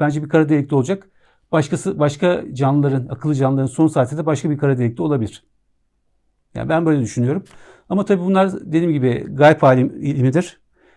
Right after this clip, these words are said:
E, yorumlara dayanır. Hani en, en doğrusunu Allah bilir.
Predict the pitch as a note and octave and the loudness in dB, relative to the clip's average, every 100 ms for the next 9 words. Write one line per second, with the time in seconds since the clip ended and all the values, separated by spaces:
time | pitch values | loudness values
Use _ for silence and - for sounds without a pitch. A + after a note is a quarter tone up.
0 | _ - C3 B2+ C3 C#3 D3 D3 D3+ D#3+ | _ -8 -4 -4 -4 -6 -6 0 4 6
1 | D#3+ D3+ B2 C3 E3 _ _ - C#3 - | 6 4 4 2 -2 _ _ -10 -10 -2
2 | E3 D#3+ - D#3 D3 C#3+ - D3 D#3 C#3+ | 0 0 2 2 2 0 -2 2 2 2
3 | A#2+ D#3+ | -4 -6